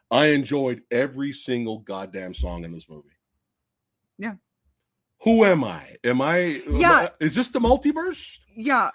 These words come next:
Speaker 1: Have we been replaced? You know, like, I enjoyed every,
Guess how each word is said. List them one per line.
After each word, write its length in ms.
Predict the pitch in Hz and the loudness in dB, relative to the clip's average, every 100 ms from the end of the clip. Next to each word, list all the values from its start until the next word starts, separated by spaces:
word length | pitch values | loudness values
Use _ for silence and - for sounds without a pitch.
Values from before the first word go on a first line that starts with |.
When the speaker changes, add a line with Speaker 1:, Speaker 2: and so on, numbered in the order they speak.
| - | 2
Speaker 1:
Have 160 | 190 202 | 4 6
we 100 | 277 | 4
been 240 | 294 285 | 2 -2
replaced? 800 | 247 - 214 269 113 - - - _ _ _ _ _ _ _ _ _ _ _ _ _ _ _ | -2 -4 0 0 -2 -10 -20 -20 _ _ _ _ _ _ _ _ _ _ _ _ _ _ _
You 100 | 135 | -6
know, 360 | 127 113 107 - _ | -4 -4 -8 -12 _
like, 220 | 135 135 - | -2 -2 -2
I 160 | 147 226 | -2 -2
enjoyed 720 | 220 117 151 165 147 135 127 _ _ _ _ | -4 -6 -2 -2 -2 -4 -8 _ _ _ _
every, 340 | 185 220 226 | -2 -2 -4